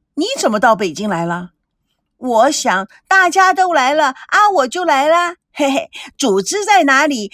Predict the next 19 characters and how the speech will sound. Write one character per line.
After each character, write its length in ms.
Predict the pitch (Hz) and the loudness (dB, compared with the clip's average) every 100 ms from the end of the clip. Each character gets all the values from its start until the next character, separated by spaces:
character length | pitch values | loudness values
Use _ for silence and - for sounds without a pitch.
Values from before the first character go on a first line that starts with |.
| 262 | -12
我 360 | 220 220 202 196 | -4 0 2 0
就 340 | - 415 311 | -2 -2 -2
在 240 | 247 254 214 | 2 2 0
哪 240 | 180 208 | -4 -4
里。” 260 | 196 123 - _ _ _ _ _ | -6 -8 -12 _ _ _ _ _
孙 260 | - - 359 | -12 -6 -4
娜 200 | 370 311 | -2 -2
拉 240 | 320 370 | -2 -2
着 80 | 359 | -4
吴 160 | 220 240 | -4 -2
梦 180 | 247 | -2
玲 160 | 196 196 | -2 -4
就 160 | 240 185 | -4 -6
走 240 | 147 - _ _ _ _ | -6 -10 _ _ _ _
：“你 160 | 240 233 | -4 0
来 140 | 277 | 0
的 100 | 330 | 0
正 180 | 359 339 | -2 -4
好， 360 | 247 143 - | -4 -6 -6